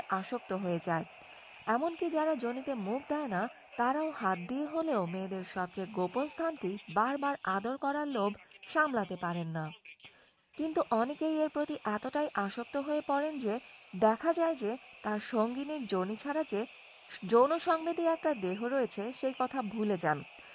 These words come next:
তাই সেক্সের শুরুতে বা এমনকি বেশিরভাগ সময় মুখ দিয়ে না হলেও হাত দিয়ে ঘুরে ফিরে যোনিটাকেই বেশি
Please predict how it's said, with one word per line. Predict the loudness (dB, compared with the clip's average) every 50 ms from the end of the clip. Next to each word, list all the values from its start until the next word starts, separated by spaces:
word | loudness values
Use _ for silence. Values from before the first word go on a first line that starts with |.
| -14 -4 2
তাই | 2 4 4
সেক্সের | 4 4 2 2 0 0 0 0 -2
শুরুতে | -2 -2 -4 -2 -2 0 0 0 0 0 -2 -8 -18 -18 -6 2 4
বা | 4 4 4 4
এমনকি | 2 2 2 2 0 -2 -2 -4 -4 -2 0
বেশিরভাগ | 0 0 0 0 -2 -2 0 0 0 0
সময় | -2 -2 -2 -2 0 0 0 0
মুখ | 0 0 0 0 -2 -2 -4
দিয়ে | -2 0 2 2 2 2 -2 -6 -20 -14 -6 0
না | 4 6 8 8 6
হলেও | 4 2 2 4 4 6 6 4
হাত | 2 0 -4 -2 -2 -2 -4
দিয়ে | -4 -4 -2 0 0 -2 -2 -4
ঘুরে | -4 -2 -2 -2 -2
ফিরে | -2 -2 -2 -2 -2
যোনিটাকেই | -2 0 0 -2 0 0 0 0 0 0 0 0 -2 -2 -2 -6 -14 -18 -10 -4 0
বেশি | 0 0 0 0 -2